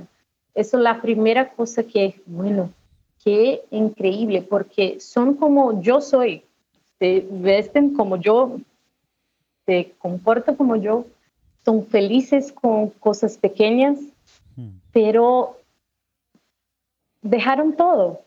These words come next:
Speaker 1: dejaron todo. Y muchos tenían mi edad. Y yo, wow, ¿cómo se puede?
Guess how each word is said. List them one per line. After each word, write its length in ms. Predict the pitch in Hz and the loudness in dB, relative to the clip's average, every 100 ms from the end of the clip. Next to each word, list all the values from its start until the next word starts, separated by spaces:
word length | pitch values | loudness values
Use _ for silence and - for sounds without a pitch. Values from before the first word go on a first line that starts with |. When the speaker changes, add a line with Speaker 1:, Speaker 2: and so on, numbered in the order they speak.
| _ _ _ | _ _ _
Speaker 1:
dejaron 460 | 202 220 277 302 285 | -2 0 0 0 0
todo. 240 | 294 226 | 2 2
Y 80 | 262 | 2
muchos 580 | 262 262 294 285 320 311 | 4 2 0 0 -4 0
tenían 400 | 262 247 254 240 - | 0 0 0 -2 0
mi 240 | 240 302 | 2 2
edad. 360 | 226 247 294 220 185 - _ _ - | 2 2 2 -2 -6 -16 _ _ -6
Y 440 | 220 233 247 - - _ _ | 0 0 0 -4 -14 _ _
yo, 300 | 202 233 240 247 233 220 | -2 0 0 -4 -10 -6
wow, 400 | - 277 277 180 - _ _ _ - | -2 0 2 0 -6 _ _ _ -2
¿cómo 220 | 294 294 - | 0 0 0
se 140 | 269 | 0
puede? 440 | 226 262 220 196 | 2 2 2 -4